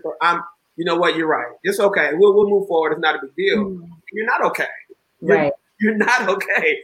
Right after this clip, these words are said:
Speaker 1: But they
Speaker 2: No.
Speaker 1: weaponize it. So now they can say, "Well, I told Shari, I'm sorry. I told Erica, I'm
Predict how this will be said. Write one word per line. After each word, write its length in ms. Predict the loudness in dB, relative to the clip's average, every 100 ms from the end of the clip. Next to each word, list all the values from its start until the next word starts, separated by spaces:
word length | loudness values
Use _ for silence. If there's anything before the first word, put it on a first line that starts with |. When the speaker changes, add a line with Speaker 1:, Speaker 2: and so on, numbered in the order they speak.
| _ -2
Speaker 1:
But 120 | 0
they 100 | 2
Speaker 2:
No. 100 | -2 -6 -14 -8
Speaker 1:
weaponize 380 | -4 -2 -2 -4 -12
it. 160 | -16
So 80 | -14
now 220 | -10 -6
they 100 | -6 -8
can 120 | -12
say, 180 | -6 -4
"Well, 180 | -4 0
I 160 | 0 0 -6
told 200 | -8 -6
Shari, 480 | -4 -2 -2 -6 -12 _ _ _
I'm 160 | -4 -4
sorry. 220 | -2 -4 0
I 180 | 0 0
told 220 | 0 0
Erica, 220 | 0 0
I'm 140 | -4